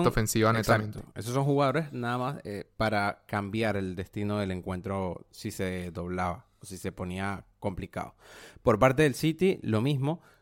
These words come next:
Speaker 1: No hubo sorpresas. Al final no estuvo Nathan Ake como titular, que era una de las cosas que veníamos hablando, de si iba a llegar o no iba a llegar, por, sobre todo por el tema de, de,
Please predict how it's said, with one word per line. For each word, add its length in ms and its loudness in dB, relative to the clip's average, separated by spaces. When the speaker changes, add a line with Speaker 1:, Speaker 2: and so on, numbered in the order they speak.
Speaker 1:
No 200 6
hubo 180 8
sorpresas. 560 0
Al 100 2
final 340 0
no 60 2
estuvo 360 4
Nathan 480 0
Ake 680 2
como 500 0
titular, 580 0
que 140 -4
era 160 2
una 200 0
de 40 -2
las 120 -4
cosas 300 -6
que 360 -2
veníamos 420 -4
hablando, 380 2
de 60 2
si 120 -8
iba 120 0
a 20 -2
llegar 300 2
o 20 2
no 100 2
iba 120 2
a 20 2
llegar, 320 2
por, 180 -2
sobre 240 -2
todo 180 0
por 120 0
el 100 -4
tema 300 -4
de, 200 -6
de, 440 -12